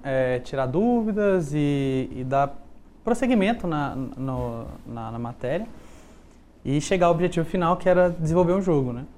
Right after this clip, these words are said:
E a partir dessa, dessa iniciativa da gente se juntar pra se ajudar, a, o número de pessoas foi crescendo, né? Foi, foram tendo mais, é, mais matérias e mais,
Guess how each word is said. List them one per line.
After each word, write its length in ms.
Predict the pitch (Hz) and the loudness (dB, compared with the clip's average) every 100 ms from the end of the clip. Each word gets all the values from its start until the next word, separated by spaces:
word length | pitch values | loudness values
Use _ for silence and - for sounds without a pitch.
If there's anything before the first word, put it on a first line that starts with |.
| - - - - - - | -20 -20 -20 -20 -16 -4
E 1080 | 123 123 123 123 123 120 120 120 120 120 120 | 0 2 2 2 2 2 2 2 2 0 0
a 100 | 131 | -2
partir 500 | 185 170 - 220 262 | 0 -2 0 0 4
dessa, 400 | 214 175 185 160 | 2 2 2 2
dessa 300 | 147 147 156 | 2 -2 -2
iniciativa 420 | 147 - - 139 | -2 -4 -6 -4
da 100 | 135 | -2
gente 200 | 135 135 | -2 -4
se 80 | 139 | -6
juntar 460 | 131 123 151 190 | -6 -2 0 0
pra 160 | 180 143 | -2 -6
se 100 | - | -6
ajudar, 560 | 139 135 135 180 214 - - - - - - - - - | -6 0 2 2 -2 -12 -20 -20 -20 -20 -20 -20 -20 -2
a, 720 | 135 135 135 131 131 127 - - - - - - - - - | 4 6 6 6 6 4 0 -14 -20 -20 -20 -20 -20 -20 -4
o 100 | - | 6
número 320 | 208 220 254 220 | 10 10 8 4
de 80 | |
pessoas 380 | 226 214 208 202 | 4 2 2 0
foi 120 | - | 2
crescendo, 640 | 202 208 208 220 214 277 269 | 2 4 2 2 4 4 4
né? 320 | 214 233 185 | 4 2 -2
Foi, 260 | - 156 139 - | -2 0 0 -4
foram 220 | 147 139 | -4 -2
tendo 200 | 151 139 | -2 0
mais, 560 | 135 139 139 131 131 - | 0 0 0 -2 -6 -10
é, 340 | 120 120 113 | -6 -4 -4
mais 320 | 117 123 127 123 | -6 -6 -8 -8
matérias 680 | 110 - 143 185 165 139 | -12 -4 2 4 2 0
e 80 | 127 | -4
mais, 460 | 120 120 120 - | -8 -10 -10 -14